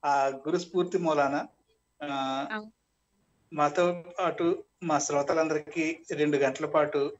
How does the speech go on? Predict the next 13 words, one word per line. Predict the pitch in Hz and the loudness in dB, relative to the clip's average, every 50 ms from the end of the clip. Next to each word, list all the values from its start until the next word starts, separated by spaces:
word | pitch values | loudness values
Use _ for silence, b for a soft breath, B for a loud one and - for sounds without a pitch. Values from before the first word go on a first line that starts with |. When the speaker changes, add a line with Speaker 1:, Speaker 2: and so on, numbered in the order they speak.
| - - | -8 -8
Speaker 1:
కాలక్షేపాన్ని | 139 135 - - 147 143 147 151 143 139 | -8 -8 -4 -6 -6 -2 0 0 0 0
అందించినందుకు | 135 135 131 131 147 139 135 127 - - 139 - - B B B B B B _ - | -2 -2 -6 -6 -6 -6 -6 -6 -6 -6 -8 -8 -8 B B B B B B _ -2
మీకు | 135 123 123 | -2 0 0
ధన్యవాదాలు | 123 117 117 120 131 135 135 135 131 135 127 | 2 2 2 2 4 4 4 4 4 4 0
తెలియజేసుకుంటూ, | - - 123 123 120 123 123 123 123 - - 135 254 _ 185 175 - 202 - b b b b b _ _ _ _ - | 0 -4 -4 -4 -2 -2 -2 -2 -4 -4 -12 -14 -8 _ -4 -2 -2 -2 -6 b b b b b _ _ _ _ 0
ఈ | 135 131 | 2 4
వారం | 135 135 135 135 143 143 | 6 4 4 4 2 0
Speaker 2:
చా- | - 233 214 214 | 0 -4 -4 -4
Speaker 1:
ఈ | 123 | -6
ప్రోగ్రామ్ | 123 - 131 127 120 - 143 131 131 131 | -8 -6 -6 -6 0 2 2 2 2 2
ని | 131 135 - _ _ _ _ - | -2 -4 -6 _ _ _ _ -10
ఇంతటితో, | 127 151 139 143 - - 143 131 135 - - _ _ _ _ _ _ _ _ _ _ | -4 -4 -4 -4 -2 0 0 0 0 -2 -6 _ _ _ _ _ _ _ _ _ _
ఆ, | 139 131 123 120 123 123 | 0 2 2 0 0 -2